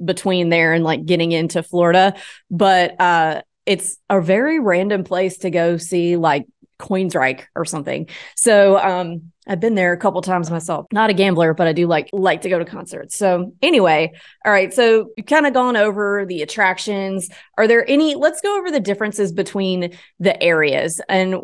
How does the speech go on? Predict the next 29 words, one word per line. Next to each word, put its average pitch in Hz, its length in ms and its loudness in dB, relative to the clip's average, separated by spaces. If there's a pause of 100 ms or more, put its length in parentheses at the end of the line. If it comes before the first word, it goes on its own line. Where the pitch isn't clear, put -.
I 202 80 2
know 240 400 6
that 196 360 4
right 190 300 2
outside 180 600 0
of 165 240 -4
Asheville 196 580 0
is 175 160 -2
gonna 180 180 -6
be 170 140 -2
a 165 60 0
very, 170 240 -2
very 170 260 -4
different 175 600 -6
property, 175 600 2
different 165 420 -2
price 208 260 -2
point, 190 280 -6
different 175 260 -2
experience 170 840 0 (320)
than 180 580 2
out, 175 420 2 (300)
uh, 165 320 0 (240)
further 180 300 0
down 175 200 0
towards 175 360 -4
Bryson 170 360 -2
City. 156 360 -6
So 185 580 -2